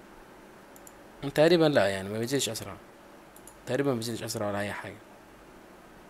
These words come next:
تمام، ما بيزيدش اسرع. تعال كده نشوف هنا، المفروض ان انا كان في وحوش ريلم. تعالى،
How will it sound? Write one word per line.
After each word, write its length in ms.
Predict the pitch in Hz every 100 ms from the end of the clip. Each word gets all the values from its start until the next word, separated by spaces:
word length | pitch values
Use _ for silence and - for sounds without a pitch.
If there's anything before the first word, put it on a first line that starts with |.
| - - - - - - - - - - - - - - - -
تمام، 300 | 120 143 156
ما 60 |
بيزيدش 300 | 110 113 110
اسرع. 240 | 107 - 87 - - - - - - -
تعال 160 | 135
كده 140 | 156 160
نشوف 240 | 139 -
هنا، 100 | 147
المفروض 400 | 135 110 - 131
ان 60 | 120
انا 160 | 127
كان 240 | 120 117 110
في 140 | -
وحوش 300 | 120 131 -
ريلم. 280 | 127 135 135 - - - - - - - - - - - - - - - - - - - - - - - - - - - - - - - - - - -
تعالى، 420 | 113 120 123